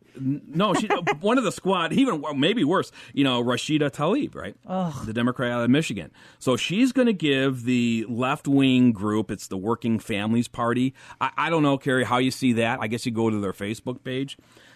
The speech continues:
Speaker 1: But, uh, she's gonna, and what is she gonna talk about? Well, she's, she's apparently gonna hammer the moderate, you know, Democrats.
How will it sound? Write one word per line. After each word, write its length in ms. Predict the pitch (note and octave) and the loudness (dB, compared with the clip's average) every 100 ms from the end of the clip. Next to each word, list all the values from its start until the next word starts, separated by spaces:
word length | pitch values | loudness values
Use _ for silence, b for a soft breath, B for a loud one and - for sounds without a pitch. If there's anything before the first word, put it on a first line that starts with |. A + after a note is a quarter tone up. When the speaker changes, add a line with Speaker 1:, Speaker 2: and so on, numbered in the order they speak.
| b | b
Speaker 1:
But, 260 | A#2+ A#2+ - | -6 -6 -4
uh, 220 | A#2 A2 | -2 -2
she's 320 | - D3+ G3+ | -2 -2 -2
gonna, 160 | G3 C#3 | -2 0
and 100 | C3 | 2
what 100 | E3+ | 2
is 80 | F3+ | 0
she 220 | - B3+ | 2 2
gonna 220 | A3+ B2 | 2 -2
talk 280 | - E2+ - | -6 -12 -12
about? 220 | D2+ B1+ | -18 -8
Well, 140 | B2 C#3 | -2 -2
she's, 360 | D#3 A3 G3+ | -2 -4 -6
she's 380 | - D3 G3 G3+ | -12 -6 -6 -6
apparently 380 | - E3+ E3+ E3 | -2 -2 -2 -2
gonna 200 | D#3 B2+ | 0 -2
hammer 440 | C#3 D3 F3+ F#3+ | -2 -2 0 0
the 100 | F3 | 0
moderate, 460 | D#3 D3+ D3 A2+ - - | 0 0 0 -4 -6 -12
you 100 | A#2 | -10
know, 160 | G2 | -8
Democrats. 640 | G2 G#2+ F2+ - - - | -8 -8 -8 -14 -20 -20